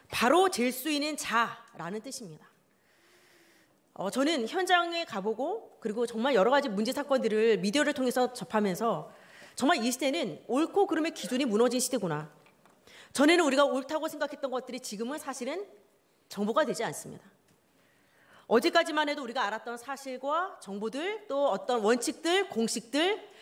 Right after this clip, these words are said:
또 그런 행동들이 사실은 어제까지는 성공을 가져왔지만 오늘 성공을 가져다 주지는 않습니다. 너무도 급변하게 변화되는 이 시대의 흐름 속에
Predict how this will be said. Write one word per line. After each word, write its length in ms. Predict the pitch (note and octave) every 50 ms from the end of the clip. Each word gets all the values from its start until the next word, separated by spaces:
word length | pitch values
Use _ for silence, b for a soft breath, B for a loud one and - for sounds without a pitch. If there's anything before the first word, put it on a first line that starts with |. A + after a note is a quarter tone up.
| B B
또 80 | - -
그런 260 | - C4 C4+ C#4+ C#4
행동들이 840 | D4 F4+ F4+ D#4+ F4+ E4 C#4+ A3+ - B3 C4 F3+ C#3+ C#3 D3 b b b b b b b
사실은 320 | - - - - - F#4
어제까지는 560 | B3 G#4 - F4 F4+ - F#4 F4+ F4+ F4 F4+ F4+
성공을 400 | F4+ F4+ F#4 E4 E4 E4 E4+ E4+
가져왔지만 720 | B3 F3+ A3 A3+ G3 E3 - - F3+ G#3+ B3+ D#4 F#4+ - - -
오늘 260 | C4+ D4 D#4+ G4 F#4+
성공을 360 | F#4+ E4 D#4 C#4 B3+ C#4+ D#4
가져다 340 | D4 - G3 - F#3 A3 A3+
주지는 280 | G3 E3+ - G3 G#3 G#3
않습니다. 420 | D#3 C#3 - - - - - - - _ _ _ _ _ _ _ _ _ b b b b b b b b b
너무도 300 | - A3 C4+ D#4 F#4 G4
급변하게 680 | F#4+ - - G#3 - - D#4+ F4 E4 E4 D#4+ D4+ E4 E4
변화되는 640 | D#4+ A#3+ G#3 G3+ A3+ A3+ A#3 A3+ A#3+ A#3+ A#3 -
이 220 | A3 A3+ A#3+ A#3 A3+
시대의 260 | A3+ - - C#4+ C#4+
흐름 240 | C#4 - D#4+ D4 -
속에 520 | - - E3 F#3 G3+ F#3 E3 D#3 D#3 B